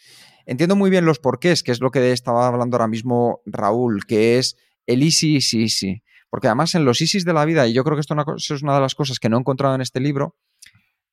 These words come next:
no tornamos a los easys que sí los hicimos bien y nos preguntamos, "Joder, si esto no lo hubiera hecho así, qué mal me hubiera ido la vida".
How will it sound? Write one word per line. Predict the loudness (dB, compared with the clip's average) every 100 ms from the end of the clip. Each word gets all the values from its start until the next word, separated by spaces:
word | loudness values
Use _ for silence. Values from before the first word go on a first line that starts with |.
| -4
no | 2 2
tornamos | 2 0 2 2 2 -2 -4
a | -2 0
los | 0 0
easys | 0 0 -2
que | -4 -2
sí | 0
los | 0 0
hicimos | -4 -4 -2 0
bien | 0 0
y | 0
nos | -2
preguntamos, | -4 -2 -2 -2
"Joder, | 0 0
si | 2 -2
esto | 0 0
no | 2
lo | 2
hubiera | 2 2
hecho | 0 0
así, | -2 0 0 0
qué | 0
mal | 0 2
me | 2
hubiera | 2 2 2 2
ido | 2 2
la | 2
vida". | 2 -2 -4